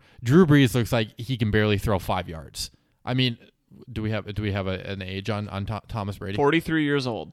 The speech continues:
Speaker 1: Forty-three, and I think, like I said, I think Drew Brees is either thirty-nine or forty. So that means he has three years on him. Drew Brees is, like, is done. He's
Speaker 2: Yeah.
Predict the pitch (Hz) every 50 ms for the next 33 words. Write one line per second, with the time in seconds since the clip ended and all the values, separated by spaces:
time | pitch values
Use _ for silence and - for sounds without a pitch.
0 | - - 139 143 156 180 202 - - 147 151 147 143 143 120 123 120 117 110 -
1 | 143 147 175 117 127 127 117 110 131 113 104 101 - 127 135 131 151 156 143 135
2 | 131 131 123 113 117 117 104 95 - 107 104 107 110 107 104 104 95 92 - 95
3 | 85 85 87 - - - _ _ _ _ _ - - 131 127 123 113 117 120 139
4 | 156 156 135 143 147 117 - - 120 120 117 113 113 110 131 139 139 - - -
5 | - - 143 151 143 147 143 135 120 101 - - - 107 104 104 - - 117 110
6 | 90 - 92 82 82 82 107 - - 147 139 113 110 120 -